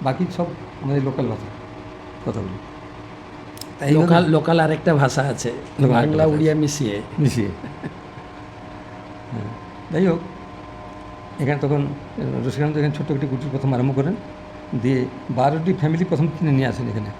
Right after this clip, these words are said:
Speaker 2: আচ্ছা।
Speaker 1: ওই মন্দিরের সেবা পূজা করার জন্য সব বারোটি ফ্যামিলি। এখন তারা সব তাদের ফ্যামিলি সব আছে এখানে। এখন তো বিরাট টাউনের মতো হয়ে গেছে, বাদ দিন। তো নিয়ে আসেন, এবং এইখানটা ঠিক এটা নদীর চর, সুবর্ণরেখা নদীর চর এটা।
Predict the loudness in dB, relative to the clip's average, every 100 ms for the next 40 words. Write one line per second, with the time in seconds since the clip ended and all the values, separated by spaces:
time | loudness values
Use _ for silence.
0 | -12 -12 -12 -10 -6 0 0 0 -4 -4
1 | 0 0 0 -2 -4 -4 -2 0 0 0
2 | 0 -2 -2 -2 -4 -6 -8 -12 -4 0
3 | 2 0 -2 -2 -4 -8 -12 -14 -8 -2
4 | 0 2 0 0 -2 -2 0 0 -2 -4
5 | -6 -4 -2 -4 -6 -10 -12 -14 -14 -14
6 | -14 -12 -6 -4 -2 -2 -2 -2 2 2
7 | 0 -4 0 2 0 0 0 -2 -4 -4
8 | -4 -4 -4 -6 -6 -10 -14 -14 -2 2
9 | 4 4 2 -2 -4 -12 -14 -6 -2 0
10 | 0 0 -4 -10 -12 -14 -14 -12 -4 0
11 | 2 0 0 0 2 2 2 0 2 0
12 | 0 -4 -4 -2 -2 -2 -2 -2 -4 -6
13 | -8 -10